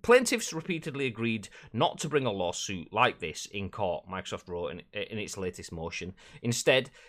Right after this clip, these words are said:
uh, they assented to the Microsoft Services Agreement and to warranty agreements in which they promised they would arbitrate disputes on an indivi-, individual basis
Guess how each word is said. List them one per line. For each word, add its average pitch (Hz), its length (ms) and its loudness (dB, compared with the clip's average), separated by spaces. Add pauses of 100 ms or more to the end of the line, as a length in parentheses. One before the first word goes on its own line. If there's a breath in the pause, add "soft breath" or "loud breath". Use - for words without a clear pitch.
(140 loud breath)
uh, 107 240 6
they 127 180 8
assented 131 560 4
to - 80 -8
the 117 80 0
Microsoft 131 460 0
Services 95 480 -4
Agreement 117 520 -2
and 110 180 -4
to 107 100 -2
warranty 113 460 0
agreements 85 420 -10
in 98 80 -4
which 98 180 -8
they 101 80 0
promised 120 420 -2
they 101 120 0
would 92 160 -4
arbitrate 104 460 -2
disputes 104 520 -8
on 107 140 -6
an 95 100 -4
indivi-, 123 400 -2 (160)
individual 226 560 0
basis 95 520 -2